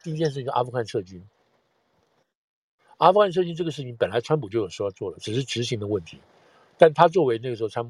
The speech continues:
呃，他作为国防部长，他觉得这个不行，他觉得拜登这一，这一票做得不好，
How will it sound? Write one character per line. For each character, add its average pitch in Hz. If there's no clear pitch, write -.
呃， 117
他 135
作 139
为 120
国 107
防 107
部 110
长， 87
他 110
觉 107
得 98
这 101
个 87
不 87
行， -
他 120
觉 117
得 117
拜 123
登 120
这 120
一， 104
这 -
一 107
票 107
做 113
得 95
不 107
好， -